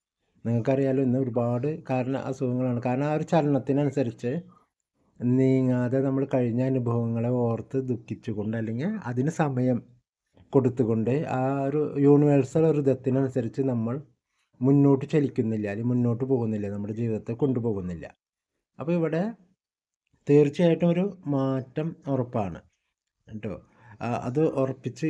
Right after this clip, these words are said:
ഈ കാർഡ് പറയുന്നുണ്ട്. കാരണം ഇതൊരു ന്യൂ ബിഗിനിങ് ആണ്, തീർച്ചയായിട്ടും മാറ്റം ഉറപ്പാണ്. നമ്മൾ, നിങ്ങളെന്താ ചെയ്യേണ്ടതെന്ന് വെച്ചാൽ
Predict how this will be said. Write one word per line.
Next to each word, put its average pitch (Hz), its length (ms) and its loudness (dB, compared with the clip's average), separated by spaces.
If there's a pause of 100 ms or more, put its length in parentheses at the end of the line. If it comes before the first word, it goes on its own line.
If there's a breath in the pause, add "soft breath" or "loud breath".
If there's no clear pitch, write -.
ഈ 143 140 -2
കാർഡ് 117 340 -2
പറയുന്നുണ്ട്. 101 640 -4
കാരണം 110 280 -4
ഇതൊരു 139 240 0
ന്യൂ 143 240 2
ബിഗിനിങ് 123 500 -2
ആണ്, 117 260 -4
തീർച്ചയായിട്ടും 117 480 -6
മാറ്റം 113 420 -4
ഉറപ്പാണ്. 107 480 -6
നമ്മൾ, 127 300 -4 (680)
നിങ്ങളെന്താ 127 580 0
ചെയ്യേണ്ടതെന്ന് 120 600 0
വെച്ചാൽ 117 280 -4